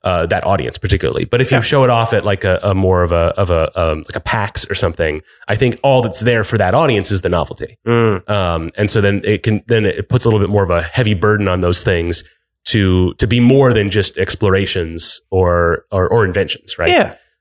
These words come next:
Speaker 1: Um,
Speaker 2: Yeah, for sure.
Speaker 1: Mm-hmm.
Speaker 2: It's, it's, it's important to keep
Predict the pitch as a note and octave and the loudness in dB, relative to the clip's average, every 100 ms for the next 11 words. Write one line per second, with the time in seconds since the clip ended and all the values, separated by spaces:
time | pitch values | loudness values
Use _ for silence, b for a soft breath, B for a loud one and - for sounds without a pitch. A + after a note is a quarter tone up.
0 | - F2 E2+ - C3 - _ _ _ _ | -10 -6 -6 -6 -12 -12 _ _ _ _
1 | _ _ - D3+ F2+ - C#3+ B2+ G#2 - | _ _ -2 0 0 -2 -2 -2 -2 -2
2 | F#3 G#3+ A3 A#2+ - A2+ G#2+ - A2 G#2+ | 0 0 0 -4 -2 -2 -2 -2 -2 -2
3 | - - A2+ B2 A2+ F#2+ F#2 G2+ F#2 | -2 -2 0 0 0 -2 -4 -4 -6